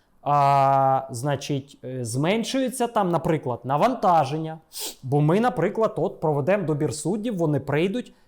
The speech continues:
відповідно ж, ну, суддів буде більше, справ буде менше,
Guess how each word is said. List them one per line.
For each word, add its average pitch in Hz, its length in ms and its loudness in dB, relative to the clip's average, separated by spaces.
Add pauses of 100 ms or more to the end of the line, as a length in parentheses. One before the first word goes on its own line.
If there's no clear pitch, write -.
(140)
відповідно 156 540 2
ж, - 120 -6
ну, 139 140 0 (100)
суддів 147 520 -2
буде 127 240 -2
більше, 190 420 -4
справ 156 340 0
буде 131 160 -2
менше, 196 520 -2